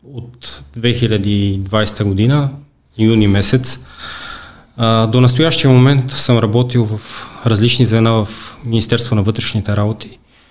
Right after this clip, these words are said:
като съм започнал кариерата си през две хиляди и трета година в Девето районно към Столична дирекция на вътрешните работи. А, в последствие, две хиляди и четвърта година, бях преназначен като оперативен работник в сектор убийства в Столична дирекция на вътрешните работи, където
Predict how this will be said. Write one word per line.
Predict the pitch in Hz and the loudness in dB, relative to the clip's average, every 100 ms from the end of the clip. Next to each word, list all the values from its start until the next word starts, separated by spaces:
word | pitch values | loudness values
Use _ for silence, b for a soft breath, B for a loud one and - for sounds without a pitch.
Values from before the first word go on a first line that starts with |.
| b | b
като | - - | -10 -4
съм | - 110 | 2 2
започнал | 107 - 120 127 107 | 2 0 -2 0 0
кариерата | 107 113 117 - | 2 0 -2 -4
си | - 110 - | -4 -4 -2
през | 107 | -2
две | 98 110 | 0 0
хиляди | 117 107 98 | 0 0 0
и | |
трета | - 113 113 | 0 0 0
година | 104 110 120 | 0 2 2
в | 98 | 2
Девето | 92 104 107 107 | 0 -2 -2 -2
районно | 104 107 113 113 120 123 B B B | 0 2 0 0 -2 -8 B B B
към | - 110 | -6 -4
Столична | - 107 - 101 | 0 0 2 2
дирекция | 104 117 117 | 2 0 0
на | 107 | 2
вътрешните | 110 - - 95 98 | 0 -2 -8 -6 -6
работи. | 95 92 - - b b b b b _ _ _ | -6 -8 -14 -20 b b b b b _ _ _
А, | - - - | -16 -16 -18
в | - | -20
последствие, | - - 131 127 123 110 | -12 -2 0 2 0 0
две | 123 123 | 0 0
хиляди | 127 117 107 | 2 2 0
и | |
четвърта | - - 127 123 113 | -2 -2 0 0 -2
година, | 104 117 127 123 | 2 4 6 4
бях | 104 117 - | 4 0 -2
преназначен | 123 110 104 104 101 120 117 113 110 | -2 0 0 -2 -2 -2 0 -2 -4
като | - - 117 107 B B B | -14 -12 -8 -8 B B B
оперативен | 104 - 107 107 120 | -10 -2 0 2 2
работник | 110 104 120 117 104 | 2 2 0 0 -2
в | 104 - | -4 -2
сектор | - 117 - | -2 -2 -2
убийства | 107 101 113 107 110 98 | -2 0 0 0 -4 -6
в | |
Столична | - 104 - 101 | -2 -4 0 -2
дирекция | 101 98 110 | 0 -2 -2
на | 101 | -2
вътрешните | 98 - - 101 101 | -2 -4 -6 -6 -4
работи, | 107 113 - | -4 -6 -8
където | 113 110 110 110 | -4 -4 -4 -8